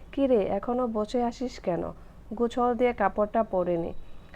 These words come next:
বরযাত্রী তো এখন আসার সময় হয়ে আসছে।" আমার সৎমার কণ্ঠ শুনে আমি চমকে উঠলাম। বুকের ভেতর কেউ যেন পাথর চেপে আছে। আমি কিছু বলতে পারলাম না।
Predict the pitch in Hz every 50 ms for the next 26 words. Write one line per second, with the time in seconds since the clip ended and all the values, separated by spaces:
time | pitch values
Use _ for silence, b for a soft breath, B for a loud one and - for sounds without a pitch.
0 | B B 208 208 220 226 220 - 240 240 233 240 254 247 247 262 254 214 214 -
1 | - 240 233 226 233 - 247 240 240 - 247 214 208 214 226 240 240 247 226 208
2 | 202 190 175 170 170 - - - - 170 165 - B B B B B B - 226
3 | 226 233 240 233 - - 226 226 - 240 233 233 226 220 220 214 208 208 220 226
4 | - - 226 233 214 202 202 202 208 - 226 214 208 202 - 220 208 202 202 -
5 | 175 170 170 - - - - - - - 220 208 226 226 - 254 247 233 247 220
6 | 220 - 226 226 220 - 220 220 226 220 226 233 233 233 226 - - - - -
7 | - 233 208 208 - 233 226 220 - - 233 220 - 220 196 170 165 - - 170
8 | 165 B B B B B B B - 220 240 254 247 - 226 208 - - 220 208
9 | 220 226 220 226 233 226 - 196 180 180 180 175 170 175 175 175 170 170